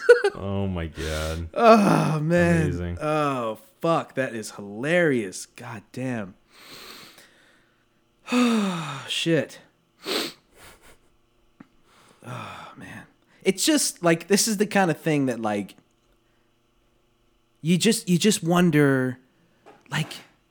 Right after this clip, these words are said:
Speaker 1: did they, did they, I mean, what did they think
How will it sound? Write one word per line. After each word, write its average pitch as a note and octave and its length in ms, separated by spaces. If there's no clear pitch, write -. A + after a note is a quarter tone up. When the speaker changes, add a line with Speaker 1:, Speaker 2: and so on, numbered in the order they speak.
Speaker 1:
did F3+ 180
they, F#3+ 240
did F3 240
they, F#3+ 200
I D3+ 120
mean, F3 220
what C4 120
did D#4 160
they D#4 100
think - 640